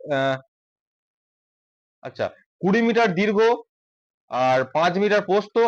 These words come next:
আর চার মিটার উচ্চতা বিশিষ্ট একটি ঘরের মধ্যে সব থেকে কত বেশি লম্বা রড রাখা সম্ভব? তাহলে দৈর্ঘ্যটা কত বলেছে? দৈর্ঘ্য বলেছে কুড়ি মিটার, কুড়ি মিটার। প্রস্থটা কত বলেছে? প্রস্থটা বলেছে পাঁচ মিটার। আর উচ্চতাটা কত বলেছে?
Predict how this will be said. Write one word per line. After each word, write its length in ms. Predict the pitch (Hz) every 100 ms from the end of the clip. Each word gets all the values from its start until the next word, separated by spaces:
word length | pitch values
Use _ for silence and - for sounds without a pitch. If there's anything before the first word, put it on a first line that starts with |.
| -
আর 340 | 143 147 147 139 _ _ _ -
চার 340 | 156 175 196
মিটার 260 | 196 202 208
উচ্চতা 380 | 180 180 202
বিশিষ্ট 300 | 202 202 185
একটি 220 | 180 170 165 139
ঘরের 240 | 143 190 202
মধ্যে 360 | 208 147 143
সব 220 | 156 - 170 -
থেকে 240 | 214 208
কত 420 | 226 - 151 170 214
বেশি 680 | 202 147 175 180 214 233 _ _ _
লম্বা 440 | 135 170 185 139 104
রড 340 | 117 170 165
রাখা 240 | 156 151 170
সম্ভব? 320 | 147 127 95 87
তাহলে 440 | _ _ - 143
দৈর্ঘ্যটা 360 | 143 196 220 220
কত 160 | 220
বলেছে? 340 | 214 220 214 240
দৈর্ঘ্য 320 | 175 196 202
বলেছে 360 | 214 214 226
কুড়ি 320 | 220 - 190 208
মিটার, 320 | 220 214 220 220 _ _ _ _ _ _ _ _ _ _ _ _ _ _ - _ _
কুড়ি 220 | - 175 196
মিটার। 300 | 196 190 196
প্রস্থটা 600 | _ _ - 185 190 208
কত 160 | 208 208
বলেছে? 240 | 208 208
প্রস্থটা 320 | 196 185 208
বলেছে 220 | 202 196
পাঁচ 200 | 196 175
মিটার। 340 | 175 196 202 202
আর 140 | 160
উচ্চতাটা 400 | 160 160 196 202
কত 140 | 196 196
বলেছে? 320 | 196 190